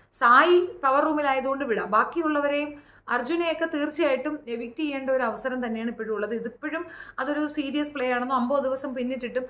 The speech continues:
നാളെ കളിക്കും, അടുത്ത ആഴ്ച കളിക്കുമെന്ന പ്രതീക്ഷയിൽ ഇവരെയൊക്കെ വെച്ചുകൊണ്ടിരിക്കുന്നതിലും ഭേദം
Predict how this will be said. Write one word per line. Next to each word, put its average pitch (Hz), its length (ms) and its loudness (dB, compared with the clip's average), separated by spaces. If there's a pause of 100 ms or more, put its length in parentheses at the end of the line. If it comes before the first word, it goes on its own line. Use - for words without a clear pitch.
(220)
നാളെ 226 260 2
കളിക്കും, 240 380 0
അടുത്ത 208 240 0
ആഴ്ച 254 200 2
കളിക്കുമെന്ന 240 500 -2
പ്രതീക്ഷയിൽ 233 520 -4
ഇവരെയൊക്കെ 233 320 2
വെച്ചുകൊണ്ടിരിക്കുന്നതിലും 226 800 -2
ഭേദം 226 260 -4